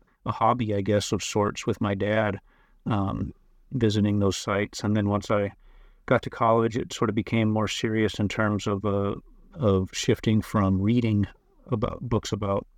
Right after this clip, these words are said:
this history to actually doing my own research and,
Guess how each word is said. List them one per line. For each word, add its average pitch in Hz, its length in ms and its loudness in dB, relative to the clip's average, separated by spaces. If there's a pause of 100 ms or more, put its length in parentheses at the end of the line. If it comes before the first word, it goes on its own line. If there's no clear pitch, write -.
(140)
this 120 200 0
history 101 460 0
to 101 380 -2 (100)
actually 110 280 0
doing 101 280 2
my 101 120 2
own 101 140 0
research 107 580 0
and, 95 180 0